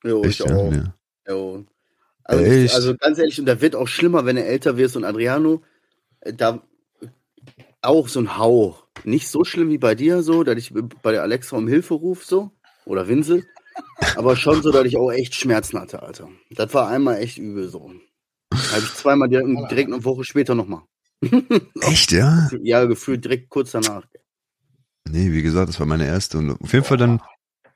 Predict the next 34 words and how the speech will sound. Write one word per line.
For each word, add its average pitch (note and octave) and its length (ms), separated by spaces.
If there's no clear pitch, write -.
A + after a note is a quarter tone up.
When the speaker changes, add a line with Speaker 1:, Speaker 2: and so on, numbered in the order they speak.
Speaker 2:
ab - 200
da A#2 200
an, B2+ 320
hab G2 160
ich G#2+ 80
dann G#2 140
noch G#2 140
so G2 240
drei E2+ 220
bis G2+ 160
vier G2 240
Tage, G2 420
ähm, F2+ 440
noch G2 100
ein F#2 80
bisschen F2+ 160
mit F2+ 100
diesen F2 240
Mandelschmerzen G2+ 760
gekämpft. G#2+ 520
Fieber G2+ 360
hat G2 140
sich - 120
dann F#2+ 160
gesenkt F#2+ 360
irgendwann, G2+ 320
aber E2+ 200
so F2 280
jetzt F#2+ 280
letzte G#2+ 360
Woche, G#2 160
also F2 140
diese A2 240
Woche, G#2+ 260